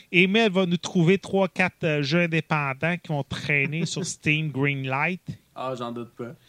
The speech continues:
Speaker 1: Faudrait que, faudrait que je te parle du, euh, du jeu que j'ai reçu, euh, un courriel. Ça s'appelle The Carter, qui est une, un genre de simu-, euh, qui est un jeu de karting.
Speaker 2: Ah, ok.
Speaker 1: Faudrait que je te montre ça. C'est un, c'est un projet Greenlight, euh, justement. Fait que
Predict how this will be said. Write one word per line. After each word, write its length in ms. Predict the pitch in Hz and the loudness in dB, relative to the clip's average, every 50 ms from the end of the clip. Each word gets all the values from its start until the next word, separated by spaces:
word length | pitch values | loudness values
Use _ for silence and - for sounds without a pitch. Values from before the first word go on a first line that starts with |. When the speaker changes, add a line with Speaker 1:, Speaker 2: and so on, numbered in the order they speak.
| _ - - - _ _ | _ -20 -20 -20 _ _
Speaker 1:
Faudrait 320 | - 165 170 160 208 226 | 0 2 4 4 4 4
que, 320 | - - 190 175 160 151 151 | 2 2 0 0 0 -2 -2
faudrait 280 | - - 170 196 233 - | -4 -4 -2 -2 -2 -2
que 160 | - 208 175 | -2 -4 -4
je 60 | - | -2
te 80 | - 170 | -2 -2
parle 280 | 151 - 180 190 196 190 | -2 0 -2 -2 -2 -4
du, 200 | 160 147 151 156 | -6 -4 -4 -2
euh, 240 | 160 156 151 147 147 | 0 0 0 -2 -2
du 240 | 139 131 151 160 151 | -2 0 2 2 2
jeu 220 | 139 139 185 208 | 2 2 0 0
que 240 | - - 175 165 147 | 0 0 -2 -2 -2
j'ai 160 | 127 139 151 | -2 -4 -4
reçu, 500 | 143 - - - - - - 196 196 190 | -4 -4 -6 -8 -8 -6 -4 -2 -2 -2
euh, 320 | 175 160 147 143 139 139 | -2 -2 -2 -4 -4 -4
un 40 | 143 143 | -4 -4
courriel. 500 | - - 170 151 143 143 170 190 202 185 | -2 -4 -4 -4 -4 -4 -4 -4 -4 -6
Ça 140 | - 170 | -8 -12
s'appelle 400 | 143 - 160 - - 190 190 190 | -10 -10 -10 -10 -8 -8 -8 -8
The 100 | 170 170 - _ | -8 -10 -12 _
Carter, 600 | - 190 185 175 175 165 - - 208 220 233 240 - _ | -6 -4 -4 -2 -4 -6 -6 -6 -6 -6 -6 -8 -12 _
qui 80 | - 165 | -14 -12
est 100 | - - | -10 -8
une, 140 | 175 170 | -8 -8
un 220 | 165 165 165 165 165 | -8 -8 -10 -12 -12
genre 320 | 160 156 185 190 196 196 185 | -14 -12 -14 -14 -14 -14 -14
de 200 | 175 170 165 165 | -14 -14 -14 -14
simu-, 400 | - - - 180 180 175 175 180 - _ - - - - _ _ _ - | -14 -16 -16 -14 -14 -14 -14 -16 -18 _ -20 -20 -20 -20 _ _ _ -8
euh, 160 | 151 156 156 | -6 -6 -6
qui 100 | - - | -4 -4
est 160 | 170 156 - | -6 -4 -4
un 140 | 170 170 165 | -4 -4 -4
jeu 180 | 151 135 175 165 | -4 -4 -4 -4
de 60 | - _ - | -6 _ -8
karting. 840 | - 180 180 190 208 202 - _ - 202 214 220 226 226 220 208 180 156 - - _ _ _ _ _ _ _ _ _ _ _ _ _ _ _ - | -4 -4 -2 -2 -4 -6 -8 _ -4 -4 -4 -4 -6 -8 -8 -8 -8 -10 -12 -20 _ _ _ _ _ _ _ _ _ _ _ _ _ _ _ -6
Speaker 2:
Ah, 220 | 220 247 165 95 - - - _ _ _ _ - | -4 -4 -4 -6 -10 -16 -20 _ _ _ _ -14
ok. 180 | 170 170 - 123 165 202 - _ _ _ _ _ _ _ _ _ _ _ | -12 -10 -8 -8 -8 -10 -12 _ _ _ _ _ _ _ _ _ _ _
Speaker 1:
Faudrait 220 | - 151 143 180 | -10 -8 -8 -8
que 140 | 180 - 190 | -8 -8 -10
je 80 | 165 - | -8 -8
te 80 | - | -6
montre 340 | 185 175 175 170 165 156 - | -6 -6 -6 -8 -8 -8 -10
ça. 220 | - - 190 196 175 | -6 -4 -2 -2 -2
C'est 140 | - - | -2 -2
un, 220 | 180 156 151 147 147 | 0 0 2 0 0
c'est 120 | - - | -2 -2
un 80 | 156 160 | -4 -4
projet 340 | - - 165 147 156 175 170 | -2 -2 -2 0 0 -2 -2
Greenlight, 640 | 151 156 156 143 139 139 147 151 160 160 - - | 0 -2 -2 0 -2 -2 -2 -2 -2 -4 -4 -4
euh, 140 | 139 123 123 | -4 -4 -4
justement. 680 | 113 107 131 127 127 - - 135 120 117 123 127 139 143 135 | -4 -4 -4 -4 -4 -4 -4 -4 -4 -4 -4 -6 -6 -6 -6
Fait 200 | - 123 110 - | -6 -8 -8 -8
que 100 | - - | -8 -12